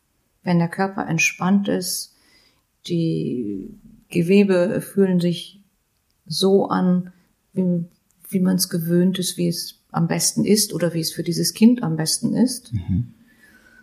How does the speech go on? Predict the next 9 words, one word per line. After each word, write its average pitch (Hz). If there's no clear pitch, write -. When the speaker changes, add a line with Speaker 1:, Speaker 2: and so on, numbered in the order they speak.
Speaker 1:
Ähm, 170
wenn 175
das 170
Kind 185
agil 208
und 170
munter 196
ist, -
ähm, 170